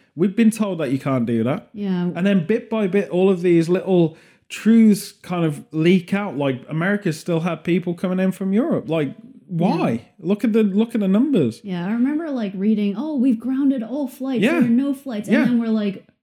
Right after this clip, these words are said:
Speaker 1: And then,
Speaker 2: "No."
Speaker 1: and then they're saying, "Oh, you can come to us as long as you take a test."
Speaker 2: Yeah.
Speaker 1: You know, and
Speaker 2: There's a
Speaker 1: I'm,
Speaker 2: lot of
Speaker 1: I'm always wondering what
Speaker 2: exceptions
Speaker 1: kind
Speaker 2: and
Speaker 1: of test they want you to take.
Speaker 2: <laughs>
Speaker 1: Like, it, is it like, I'm thinking of a number. What is it?
Speaker 2: <laughs>
Speaker 1: Oh, I don't know, four? No, you've got coronavirus. You're not allowed. Do you see what I'm saying? It's getting
Speaker 2: Yeah.
Speaker 1: that stupid.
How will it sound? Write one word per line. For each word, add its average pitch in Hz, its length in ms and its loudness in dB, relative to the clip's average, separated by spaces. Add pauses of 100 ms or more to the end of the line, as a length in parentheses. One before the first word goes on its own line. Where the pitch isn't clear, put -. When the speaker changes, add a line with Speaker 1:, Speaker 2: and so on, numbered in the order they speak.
Speaker 1:
And 202 140 2
then, 226 180 4
Speaker 2:
"No." 185 80 -4
Speaker 1:
and 214 120 4
then 220 120 4
they're 214 120 4
saying, 202 260 -4
"Oh, 233 100 0
you 214 120 2
can 196 160 -2
come 240 240 -2
to 135 140 -2
us 131 140 -2
as 151 100 -2
long 165 220 0
as 156 60 0
you 147 60 -4
take 151 280 -4
a - 20 -12
test." 147 420 -4 (320)
Speaker 2:
Yeah. 175 300 -4 (180)
Speaker 1:
You 170 100 -6
know, 143 100 0
and 185 120 -2
Speaker 2:
There's 208 100 -2
a - 60 -2
Speaker 1:
I'm, 202 100 -2
Speaker 2:
lot 190 140 -6
of 220 60 -2
Speaker 1:
I'm 269 120 2
always 262 240 2
wondering 196 300 2
what 160 140 2
Speaker 2:
exceptions 156 120 -6
Speaker 1:
kind 156 160 -2
Speaker 2:
and 127 80 0
Speaker 1:
of - 60 -12
test 196 240 -6
they 131 80 0
want 120 240 0
you 117 80 0
to 113 140 -8
take. 107 300 -6
Speaker 2:
<laughs> - 520 -18
Speaker 1:
Like, 131 220 -2
it, 135 140 -2
is 135 340 -4
it 143 120 0
like, 147 340 -4 (280)
I'm 147 80 -6
thinking 208 260 0
of 170 80 -2
a 175 40 2
number. 170 440 0 (240)
What 156 240 -6
is 151 140 2
it? - 200 -2
Speaker 2:
<laughs> - 600 -10
Speaker 1:
Oh, 160 280 -4
I 127 80 -6
don't 135 160 -2
know, 160 180 0
four? 165 540 -2
No, 151 220 -2
you've 131 220 2
got 131 180 -2
coronavirus. 123 640 0
You're 127 100 -2
not 117 140 -2
allowed. 131 420 0
Do 175 100 -4
you 175 60 0
see 208 160 0
what 208 100 2
I'm 214 60 6
saying? 185 300 -2
It's 160 180 -4
getting 202 300 0
Speaker 2:
Yeah. 208 80 2
Speaker 1:
that - 240 -6
stupid. 208 580 -2